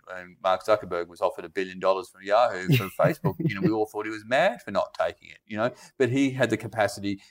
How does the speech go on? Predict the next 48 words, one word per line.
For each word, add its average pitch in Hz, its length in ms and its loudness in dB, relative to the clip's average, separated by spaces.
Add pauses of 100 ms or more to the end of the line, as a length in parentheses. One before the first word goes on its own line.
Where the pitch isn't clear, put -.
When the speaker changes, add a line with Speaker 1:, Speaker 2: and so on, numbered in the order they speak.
(120)
Speaker 1:
to - 60 -2
see 135 200 0
what 117 160 2
was 107 160 -4
possible 147 400 0
within 95 220 -2
that, 107 160 2
and 143 200 0 (280)
probably 113 500 2
also 104 420 2
was 110 220 -2 (300)
conscious 131 340 0
enough 104 300 0
of 98 40 -12
what 98 140 -4
the 98 80 -8
data 104 320 2
was 92 160 -2
telling 90 280 -8
him 90 40 -20
about 92 180 -2
how 107 200 4
his 95 160 0
users 92 320 -4
were 92 120 -2
actively 87 460 -4
engaging 87 480 -4
with 98 140 -4
it, 175 120 -4 (280)
and 117 180 0
could 123 160 0
imagine 110 460 0
a 101 60 -6
future - 300 -14
in 98 60 -14
which 95 180 -10
much 98 320 0
more 95 220 -20
people 90 200 -6
were 87 120 -4
engaging 87 520 -4
with 82 160 -20
this. 82 180 -18 (320)
You 95 60 0
know, 87 80 2
right 92 260 2
now, 92 220 2
with, 87 120 -10